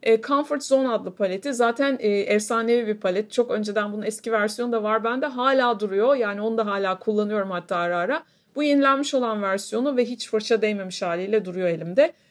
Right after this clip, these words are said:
E, bir de yine, e, yakın zamanda bir iki yaz önce çıkardıkları serideydi. Bu da, e, son dönemde çıkanlardan diyebiliriz. E, bu elimdekinin rengi de Call Me Sunshine olarak geçen palet.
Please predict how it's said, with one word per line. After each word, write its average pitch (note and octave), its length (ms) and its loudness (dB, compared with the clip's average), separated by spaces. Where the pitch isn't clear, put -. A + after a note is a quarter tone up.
E, A3 220 2
bir E4 220 0
de E4 320 -2
yine, D#4 300 2
e, C4 140 0
yakın B3+ 440 2
zamanda A3+ 460 0
bir B3+ 60 -4
iki B3+ 200 -2
yaz B3 140 4
önce B3 180 2
çıkardıkları G3+ 580 -2
serideydi. G3+ 600 -4
Bu C4+ 140 -2
da, C4+ 320 2
e, G#3+ 240 -2
son A#3+ 300 0
dönemde F#3+ 420 -2
çıkanlardan F3 800 -4
diyebiliriz. B3+ 640 0
E, F#3+ 200 0
bu C4 220 -2
elimdekinin B3 680 -2
rengi B3 220 -2
de B3 100 0
Call C4 160 4
Me B3 140 -2
Sunshine G#3+ 580 -6
olarak E3+ 300 -4
geçen A#3+ 360 -4
palet. A3+ 420 -2